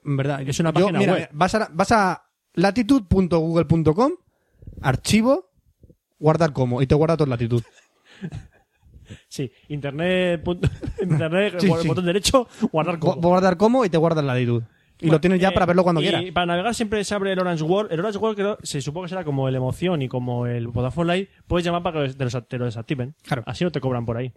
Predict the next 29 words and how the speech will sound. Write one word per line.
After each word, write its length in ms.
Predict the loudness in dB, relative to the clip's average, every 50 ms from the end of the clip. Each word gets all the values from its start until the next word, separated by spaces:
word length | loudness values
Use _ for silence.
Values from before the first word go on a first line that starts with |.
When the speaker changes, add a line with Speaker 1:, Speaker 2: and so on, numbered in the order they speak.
| _
Speaker 1:
Eso 200 | -4 -2 -2 -2
es. 160 | -2 -6 _ _ _ _ _ _ _ _ _ _ _
Y 100 | -2 0 2
ya 80 | 2
está. 160 | 0 0 -2
Y 60 | 0 2
así 160 | 2 4 4
de 120 | 4 4
fácil 280 | 4 2 2 2 4 4
es 220 | 2 2 0 -2 -4
la 200 | -2 0 2 2
BlackBerry. 500 | 2 2 2 2 0 0 0 0 0 2
Gracias 460 | 2 2 4 4 2 2 2 0 2
por 160 | 2 2 2
tu 100 | 2 2
correo. 300 | 2 2 2 2 0 0
Speaker 2:
De 100 | -2 -2
todas 140 | -2 0 0
maneras, 260 | 0 0 0 0 0
se 80 | 0 -2
lo, 60 | -2 -2 -4
le 100 | -4 -2
pasaremos 340 | -2 -4 -4 -4 -6 -6 -6
este 160 | -8 -10 -14
Oscar 240 | -14 -12 -10 -8 -8
a, 180 | -8 -8 -8 -8
este 220 | -10 -12 -10 -10
Oscar, 260 | -12 -12 -12 -18 -20 -18
¿no? 160 | -18 -18